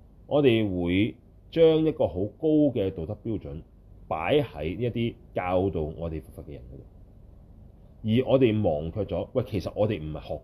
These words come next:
佢，所以佢唔需要有一個，即係我哋唔需要擺呢個道德位線喺佢哋嗰度。噉而調返轉，我哋要學嘅咩？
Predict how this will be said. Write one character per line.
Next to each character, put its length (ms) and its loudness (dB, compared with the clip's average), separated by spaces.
佢， 380 -16
所 100 2
以 40 -2
佢 180 0
唔 200 -4
需 220 -6
要 80 -2
有 60 -2
一 20 -2
個， 320 -6
即 100 -2
係 40 2
我 80 2
哋 100 0
唔 80 -6
需 140 -4
要 60 -2
擺 220 -6
呢 80 0
個 180 -2
道 140 -8
德 100 -6
位 160 -6
線 140 -10
喺 100 -14
佢 60 -8
哋 320 -14
嗰 120 -18
度。 80 -20
噉 100 0
而 60 2
調 280 2
返 200 2
轉， 160 -6
我 120 -2
哋 60 0
要 80 0
學 220 -8
嘅 20 -6
咩？ 140 -8